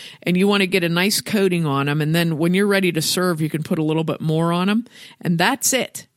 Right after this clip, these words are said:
They're ready to eat. So if you have somebody there,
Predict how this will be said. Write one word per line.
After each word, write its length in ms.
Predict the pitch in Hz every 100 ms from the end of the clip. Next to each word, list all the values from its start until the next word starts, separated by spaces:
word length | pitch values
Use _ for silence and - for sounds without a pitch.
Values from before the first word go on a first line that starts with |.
| -
They're 140 | 170
ready 240 | 175 190
to 220 | 208 214 180
eat. 260 | 160 - -
So 200 | - 185
if 100 | 185
you 80 | 190
have 240 | 196 294
somebody 380 | - 403 359 269
there, 580 | 190 202 196 143 135 147